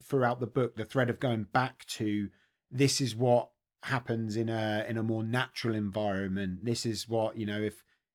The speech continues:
um, if we look at wild canids, and obviously we know, you know,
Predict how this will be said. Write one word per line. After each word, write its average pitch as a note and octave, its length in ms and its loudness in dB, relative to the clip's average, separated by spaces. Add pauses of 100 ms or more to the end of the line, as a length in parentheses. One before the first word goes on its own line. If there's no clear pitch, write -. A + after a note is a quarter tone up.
(100)
um, G#2 500 -2
if - 140 -10
we A2+ 100 2
look G#2 180 -2
at G#2+ 200 -2
wild G#2+ 360 0
canids, G2+ 500 -6
and G2 140 -6
obviously F#2+ 320 -10
we F2+ 120 -8
know, F#2 240 -10 (600)
you F#2 100 -8
know, F2 60 -10